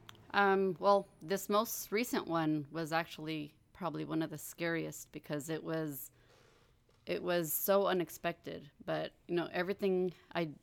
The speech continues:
really truly believe everything happens for a reason. So that week that it happened, Edgar's car,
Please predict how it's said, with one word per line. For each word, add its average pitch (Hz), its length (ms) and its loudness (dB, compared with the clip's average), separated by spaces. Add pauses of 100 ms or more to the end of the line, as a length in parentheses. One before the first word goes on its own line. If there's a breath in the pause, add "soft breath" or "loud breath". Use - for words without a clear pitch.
(120)
really 180 260 0
truly 175 240 -2
believe 156 280 -2
everything 160 320 -4
happens 156 300 -6
for 151 140 -8
a 151 40 -6
reason. 156 380 -6 (380 soft breath)
So 160 440 2
that 160 260 2
week 185 240 0
that 208 120 4
it 180 100 2
happened, 170 500 0 (260)
Edgar's 165 420 -2
car, 143 540 -4